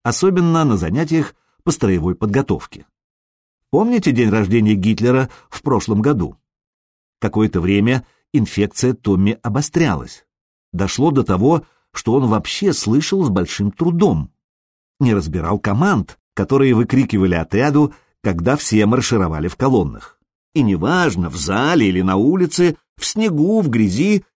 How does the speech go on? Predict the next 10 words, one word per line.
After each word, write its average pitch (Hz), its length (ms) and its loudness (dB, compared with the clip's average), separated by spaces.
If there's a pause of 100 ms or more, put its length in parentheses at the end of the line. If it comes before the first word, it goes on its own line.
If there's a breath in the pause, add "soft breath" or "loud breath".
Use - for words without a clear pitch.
или 226 200 0
в - 60 -4
щелях 82 400 -4
дождя. 101 480 -6 (400)
Целью 107 380 2
было, 180 380 2 (300 soft breath)
чтобы 185 320 -2
все 208 260 0
остановились 95 760 -2
одновременно. 123 800 -2